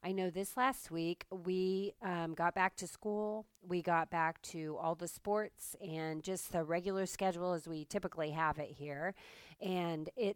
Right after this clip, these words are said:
does feel good to be able to do that. <laughs> Um, but I know that during that Christmas,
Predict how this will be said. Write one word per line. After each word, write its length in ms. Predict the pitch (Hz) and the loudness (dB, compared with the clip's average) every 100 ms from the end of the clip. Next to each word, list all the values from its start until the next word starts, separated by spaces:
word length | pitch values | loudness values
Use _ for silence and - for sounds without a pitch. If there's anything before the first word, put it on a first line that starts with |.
| - - | -4 -2
does 300 | 175 175 - | 0 0 -2
feel 180 | 190 | -2
good 300 | 175 151 143 - _ _ _ | 0 -2 -2 -8 _ _ _
to 80 | - | 0
be 100 | 180 | 2
able 200 | 170 160 | 4 2
to 60 | 151 | -2
do 160 | 151 147 | -6 -8
that. 280 | - 185 208 - - | -6 -6 -4 -6 -6
<laughs> 80 | 262 349 _ - - - - - | -8 -8 _ -20 -18 -16 -18 -2
Um, 560 | 208 202 196 180 170 180 - | 4 6 6 2 -2 -6 -14
but 380 | 190 190 185 180 180 | 0 6 6 6 4
I 140 | 185 | 2
know 280 | 190 185 185 | 4 4 4
that 200 | 175 156 | 2 2
during 240 | 180 170 | 2 2
that 200 | 160 - | 0 -4
Christmas, 640 | - 233 - 208 208 - | -4 -4 0 -2 -2 -10